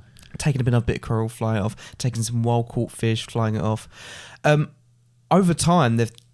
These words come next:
this has had such an impact on these places, especially in the likes of Indonesia. So rather than, like, places like the Great Barrier Reef, where things have always kind of been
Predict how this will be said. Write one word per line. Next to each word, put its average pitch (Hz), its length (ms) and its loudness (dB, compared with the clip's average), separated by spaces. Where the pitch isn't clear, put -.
this 120 180 -4
has 123 100 0
had 135 220 0
such - 240 -2
an 131 60 2
impact 131 440 0
on 113 60 0
these 107 100 -2
places, 127 480 -2
especially 160 440 0
in 165 60 4
the 147 140 2
likes 135 260 0
of - 80 -6
Indonesia. 135 640 2
So 151 160 0
rather 165 320 2
than, 139 300 -2
like, - 260 -6
places 131 320 -2
like 117 300 -4
the - 80 -12
Great 120 320 -2
Barrier 113 360 4
Reef, 117 360 0
where 107 200 2
things 113 320 0
have 110 220 -4
always 117 500 2
kind 104 160 -4
of 92 80 -6
been 101 220 0